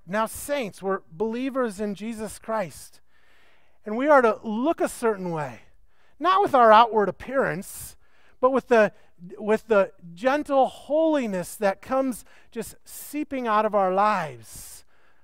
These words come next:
like that cold, uh, condensation on a cup in the middle of a, in the middle of a hot summer day. There is an attractiveness to our lives.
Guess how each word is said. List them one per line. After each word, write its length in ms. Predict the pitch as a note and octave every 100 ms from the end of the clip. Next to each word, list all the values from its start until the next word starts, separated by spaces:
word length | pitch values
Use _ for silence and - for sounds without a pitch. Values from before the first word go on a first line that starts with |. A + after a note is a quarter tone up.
| -
like 140 | G3 F#3
that 180 | G#3+ -
cold, 400 | B3 B3 G#3+ G#3+
uh, 240 | F#3+ F#3 -
condensation 960 | A#3 A#3+ A3+ G3+ - A3+ A3+ - F#3+
on 160 | F3 E3+
a 140 | D#3 - - - - -
cup 400 | - G#3+ A3 - - -
in 160 | F3+
the 60 | E3+
middle 320 | F3+ A3 G3
of 100 | E3
a, 100 | D3+ - - - -
in 120 | F3
the 80 | E3+
middle 280 | G3 G3
of 100 | F#3
a 60 | E3
hot 300 | - G3 G3+
summer 380 | - G#3 G3 F3
day. 380 | E3 E3+ B2+ - - - - -
There 180 | G#3+ G#3+
is 120 | F3+
an 80 | F#3
attractiveness 1300 | - - - A#3+ C#4 C#4 - A3 D#3+ E3 B2+ -
to 140 | - G3
our 140 | E3+
lives. 760 | F3 G#3+ F#3 D3+ B2 - -